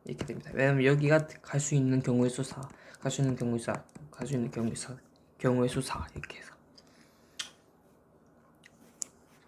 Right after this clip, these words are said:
이번엔 같은 것이 있는 순열 해보겠습니다. 같은, 일단 같은 것이 있는 순열은 무엇이냐?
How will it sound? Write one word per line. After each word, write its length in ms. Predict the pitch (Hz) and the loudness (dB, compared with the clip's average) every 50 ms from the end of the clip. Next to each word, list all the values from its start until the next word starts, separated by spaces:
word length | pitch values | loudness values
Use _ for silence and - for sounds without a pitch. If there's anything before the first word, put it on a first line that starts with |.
| - - - | -12 -8 -4
이번엔 380 | - - 113 123 123 123 147 147 147 - - - - - - - - - - - - - - - - - _ _ _ - - - _ _ _ - - - _ _ _ _ _ - - - - | -2 0 0 2 2 4 4 4 2 0 -4 -16 -16 -16 -16 -16 -18 -20 -20 -20 -20 -18 -20 -20 -20 -20 _ _ _ -20 -20 -20 _ _ _ -20 -20 -20 _ _ _ _ _ -20 -20 -20 -18
같은 840 | - - - 131 - - - - - - 160 156 156 156 156 156 156 151 147 | -10 -6 -6 -6 -6 -6 -12 -10 -4 -2 0 0 2 0 0 0 0 0 0
것이 580 | 147 - 147 147 147 147 151 143 - - - 151 | -2 -4 -4 -2 -2 -2 -2 -4 -6 -4 -2 -2
있는 720 | 151 151 156 156 147 143 139 131 139 139 151 151 151 151 151 151 - - - _ _ _ _ _ _ - - - - - - _ - | -2 0 0 0 0 0 0 0 2 2 2 2 2 0 0 -2 -6 -14 -20 _ _ _ _ _ _ -20 -20 -20 -20 -20 -20 _ -20
순열 580 | - - - - 143 135 127 135 135 143 147 147 - - _ _ - - - _ _ _ _ _ - - - - - - - - - _ _ - - | -18 -12 -6 -4 -4 -2 -2 0 0 0 0 -2 -6 -12 _ _ -20 -20 -20 _ _ _ _ _ -20 -20 -20 -20 -20 -20 -20 -20 -20 _ _ -12 -8
해보겠습니다. 540 | 139 131 135 - - 147 - - - 135 - | -6 -4 -4 -4 -4 -4 -4 -4 -4 -6 -6
같은, 520 | - - 147 - 180 180 180 175 170 - - | -8 -10 -4 0 2 4 4 4 2 0 -4
일단 440 | - 147 147 143 143 147 147 151 143 - - - - - - | -8 -8 -8 -6 -4 -2 -2 -4 -4 -8 -14 -20 -20 -20 -16
같은 400 | - - 143 - - 180 185 180 | -12 -12 -10 -6 -4 -2 0 2
것이 280 | 175 170 151 - - 139 | 2 0 0 0 0 0
있는 220 | 131 143 151 143 | 0 0 -2 -2
순열은 520 | 143 - - 143 135 127 - - 117 - - | -4 -4 -4 -2 -2 -2 -2 -2 -4 -4 -4
무엇이냐? 500 | 143 120 127 - - 123 123 - - | -4 -4 -4 -4 -6 -6 -8 -8 -10